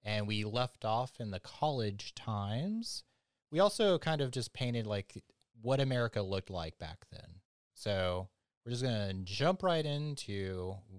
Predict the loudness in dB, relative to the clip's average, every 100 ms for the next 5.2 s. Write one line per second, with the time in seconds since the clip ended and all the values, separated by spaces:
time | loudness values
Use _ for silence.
0 | -4 -2 0 2 0 -2 -4 -8 -6 0
1 | 2 2 0 -2 -4 -2 0 2 0 -2
2 | -4 -4 -6 -6 -6 -4 -4 -4 -6 -6
3 | -4 -4 -4 -4 -2 0 0 0 0 -2
4 | -4 -6 -2 0 0 -2 -4 -2 0 0
5 | -2